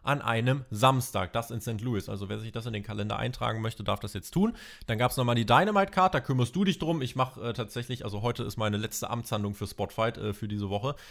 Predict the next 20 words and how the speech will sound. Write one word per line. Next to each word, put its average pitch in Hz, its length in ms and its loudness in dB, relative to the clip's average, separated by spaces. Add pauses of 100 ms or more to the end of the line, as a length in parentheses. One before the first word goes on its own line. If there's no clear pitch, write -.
(180)
denn 107 140 -2
ich - 120 -6
bin 113 100 2
danach 104 300 -2
erstmal 104 380 4
im 110 100 -2
Urlaub. 113 340 6 (360)
Ähm, 147 380 8 (840)
und 147 100 8
dann 135 140 10
war 147 100 10
Zeit 147 480 6
für 113 380 4 (160)
den 98 320 4
Main 113 340 4
Event. 87 400 -4
Stadium 143 840 2
Stampede 110 760 -2
Teil 95 360 2
zwei. 107 440 4